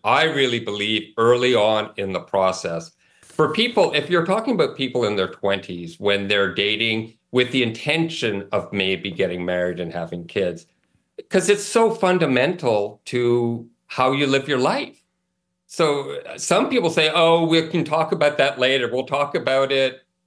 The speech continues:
you know, if we get engaged or something like that." But no,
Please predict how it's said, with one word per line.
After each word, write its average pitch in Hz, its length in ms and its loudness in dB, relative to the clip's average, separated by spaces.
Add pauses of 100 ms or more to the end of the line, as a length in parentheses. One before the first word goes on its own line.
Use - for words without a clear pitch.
(320)
you 123 120 0
know, 123 500 2
if 123 340 -2
we 139 80 -4
get 131 180 0
engaged 131 600 0
or 107 100 -4
something 120 260 -8
like 107 180 -2
that." 107 200 -2
But 151 160 -8
no, 170 520 0